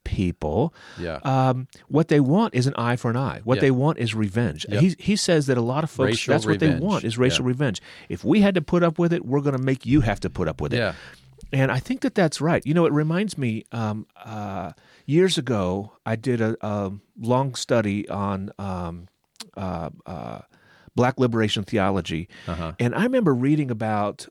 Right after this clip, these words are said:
Speaker 1: um, the difference between, i-, in the civil rights movement in the United States, the difference between, uh, Martin Luther King and Malcolm X.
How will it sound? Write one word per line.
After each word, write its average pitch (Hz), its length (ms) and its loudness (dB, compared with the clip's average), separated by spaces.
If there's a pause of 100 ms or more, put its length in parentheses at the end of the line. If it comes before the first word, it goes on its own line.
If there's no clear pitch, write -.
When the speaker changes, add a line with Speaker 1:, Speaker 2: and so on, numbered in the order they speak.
Speaker 1:
um, 104 280 -6
the 101 100 -6
difference 127 580 -4
between, 117 580 -8
i-, 120 200 -4
in 135 120 -2
the 107 220 0
civil 147 260 0
rights 131 240 -2
movement 98 260 -2
in 98 100 -4
the - 0 -
United 107 160 -2
States, 92 280 -6
the 160 80 -2
difference 156 220 -4
between, 113 640 -4 (540)
uh, 101 180 0
Martin 131 300 0
Luther 143 160 -2
King 104 420 -4 (460)
and 104 440 -2
Malcolm 110 320 -2
X. - 340 -10